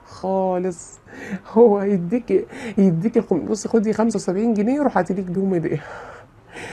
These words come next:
قال له: "انت هتجيب لها دي ايه في الفالنتين؟" قال له: "انا هديها تلتاشر جنيه، تشوف بقى، ت-، ت-، تجيب اللي هي عايزاه". فهذا الشخص يدي كوبايه،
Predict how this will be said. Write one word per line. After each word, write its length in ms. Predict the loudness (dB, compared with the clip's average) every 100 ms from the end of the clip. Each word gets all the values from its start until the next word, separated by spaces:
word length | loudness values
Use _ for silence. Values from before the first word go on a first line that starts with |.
| -16 -2
قال 160 | 2 2
له: 60 |
"انت 120 | 2 0
هتجيب 260 | 2 2
لها 120 | 4
دي 100 | 4
ايه 120 | 4 4
في 80 | 4
الفالنتين؟" 560 | 2 -2 -2 -2 0
قال 120 | 0
له: 60 | 0
"انا 120 | 0
هديها 160 | 0 -2
تلتاشر 440 | -2 -6 -6 -4 -4
جنيه، 380 | -2 -4 -4
تشوف 240 | -4 -6 -6
بقى، 200 | -4 -4
ت-، 80 | -6
ت-، 320 | -8 -12 -4
تجيب 360 | -4 0 2
اللي 180 | 2 2
هي 60 | 0
عايزاه". 360 | 0 -4 -6 -10 -16 -20 -20 -20
فهذا 840 | -10 -4 0 0 0 0 0 -2 -2
الشخص 360 | -2 -6 -2
يدي 260 | 0 0 -2
كوبايه، 600 | -4 0 2 2 2